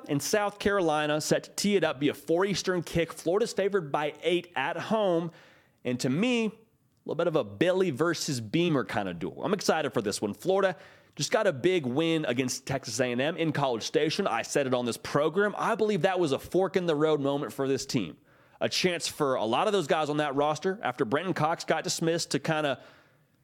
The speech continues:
buy out of the program, if you will. Like, maybe you were bought in for a few weeks, but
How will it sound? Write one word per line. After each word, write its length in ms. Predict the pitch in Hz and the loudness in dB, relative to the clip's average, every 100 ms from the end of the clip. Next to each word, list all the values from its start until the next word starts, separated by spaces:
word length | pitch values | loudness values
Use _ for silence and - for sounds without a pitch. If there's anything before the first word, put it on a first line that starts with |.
| _ _ | _ _
buy 360 | 107 170 190 180 | -2 0 2 0
out 220 | 165 131 | 0 0
of 60 | |
the 80 | 104 | -2
program, 420 | 95 104 92 95 | -2 -2 -2 -4
if 180 | 92 - | -6 -8
you 140 | 87 85 | -8 -6
will. 300 | 80 69 - | -6 -6 -2
Like, 140 | 123 | -2
maybe 220 | 131 196 196 | 0 0 2
you 100 | 196 | 2
were 100 | 151 | 2
bought 280 | 165 165 | 2 2
in 120 | 170 160 | 0 0
for 200 | 165 151 | 0 0
a 40 | |
few 280 | - 165 170 | -2 -2 2
weeks, 340 | 139 165 160 | 2 0 -2
but 340 | - 151 - | 0 0 -2